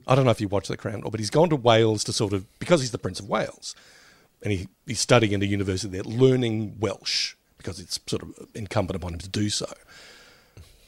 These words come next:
And everyone's treating him like a bit of a joke, and he's kind of treating it like a bit of a joke as well. But one, and, you know, his parents don't like him, the Queen can't really stand him. And w-, one tutor actually sort of treats him with respect and a,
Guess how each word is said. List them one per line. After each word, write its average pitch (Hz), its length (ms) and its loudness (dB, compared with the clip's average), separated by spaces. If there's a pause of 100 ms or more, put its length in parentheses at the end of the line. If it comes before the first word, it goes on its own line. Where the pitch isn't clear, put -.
(320)
And 165 100 6
everyone's 220 240 4
treating 165 220 4
him 135 80 6
like 113 140 4
a 113 40 2
bit 101 140 0
of 92 40 -4
a 95 40 -4
joke, 92 320 -4
and 113 80 0
he's 151 180 4
kind 104 180 2
of 98 60 -2
treating 104 300 -2
it - 80 -10
like 95 100 -8
a 101 80 -4
bit 98 100 -6
of 90 80 -4
a 90 40 -10
joke 107 240 -8
as 98 100 -8
well. 117 140 -2
But 110 160 -6
one, 165 880 0
and, 135 200 0
you 147 80 0
know, 90 120 -2
his 98 100 -6
parents 196 420 0
don't 113 220 0
like 92 240 -8
him, 117 60 -8
the 107 80 -6
Queen 123 440 0 (240)
can't 110 280 -8
really - 180 -12
stand 104 460 -2
him. - 240 -12 (1300)
And 151 220 4
w-, 123 160 -10 (400)
one 147 320 6
tutor 135 400 2
actually 120 300 2
sort 113 160 -2
of 107 80 -4
treats 131 320 -2
him 110 100 -2
with 104 140 2
respect 107 640 0
and 98 100 -6
a, 90 40 -8